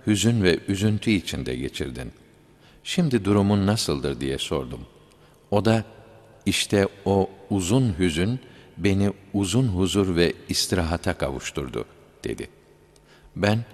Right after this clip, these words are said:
'Derecen nerelerdedir?' diye sordum. O da,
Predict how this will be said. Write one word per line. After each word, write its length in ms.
'Derecen 680
nerelerdedir?' 840
diye 180
sordum. 420
O 140
da, 200